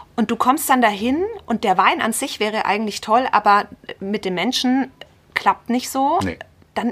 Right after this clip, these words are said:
Speaker 1: ist das was,
Speaker 2: Da hab
Speaker 1: wo du
Speaker 2: ich
Speaker 1: sagst, äh, d-, d-, den Wein nehmen wir nicht mit auf, mit dem arbeiten wir nicht
Speaker 2: Da
Speaker 1: zusammen.
Speaker 2: habe ich auch eine klare Vorstellung.
Speaker 1: Das ist ja Wahnsinn.
Speaker 2: Ich weiß, was ich suche. <laughs>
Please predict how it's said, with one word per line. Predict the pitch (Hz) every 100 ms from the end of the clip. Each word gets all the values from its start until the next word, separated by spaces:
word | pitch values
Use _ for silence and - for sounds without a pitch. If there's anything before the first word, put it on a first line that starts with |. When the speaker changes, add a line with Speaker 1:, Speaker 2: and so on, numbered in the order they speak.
| -
Speaker 1:
ist | 233 -
das | 254 - -
was, | - 233
Speaker 2:
Da | -
hab |
Speaker 1:
wo | 240
du | 247
Speaker 2:
ich |
Speaker 1:
sagst, | 254 247 - -
äh, | 220 220 - -
d-, | 202 -
d-, | 214
den | - 226
Wein | 208 240
nehmen | 240 254
wir | 247
nicht | 247 -
mit | 247 -
auf, | - 220
mit | 214
dem | 240
arbeiten | 233 220 190
wir | 170
nicht | 160 -
Speaker 2:
Da | 127
Speaker 1:
zusammen. | -
Speaker 2:
habe | 180
ich | 117
auch | 127
eine | 117 110
klare | - 120 151
Vorstellung. | - 175 - 76
Speaker 1:
Das | 69
ist | -
ja | -
Wahnsinn. | - -
Speaker 2:
Ich | 104 - 95
weiß, | 104 151 -
was | 92 -
ich | 143
suche. | - 147 -
<laughs> | 95